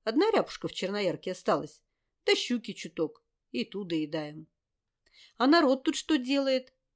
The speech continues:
Дядька пожал плечами. «Живет». Фермы кончились. Мы проехали мимо рогатого стада, мирно пасущегося в полыни, и въехали в поселок. Потянулись частные домишки.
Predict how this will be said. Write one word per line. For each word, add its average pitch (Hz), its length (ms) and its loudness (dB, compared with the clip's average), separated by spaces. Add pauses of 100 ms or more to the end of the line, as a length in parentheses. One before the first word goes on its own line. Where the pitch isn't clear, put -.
(600)
Дядька 185 360 -4
пожал 170 360 -4
плечами. 160 600 -10 (840)
«Живет». 180 640 -2 (1300)
Фермы 294 360 0
кончились. - 680 -10 (500)
Мы 262 140 2
проехали 220 520 -2
мимо 180 260 -10
рогатого 156 440 -8
стада, 220 500 -6
мирно 220 300 -8
пасущегося 185 720 -10
в - 80 -20
полыни, 165 500 -10 (380)
и 277 140 0 (100)
въехали 254 480 -6
в - 100 -12
поселок. - 600 -14 (720)
Потянулись 285 520 -2
частные 220 400 -4
домишки. 160 600 -12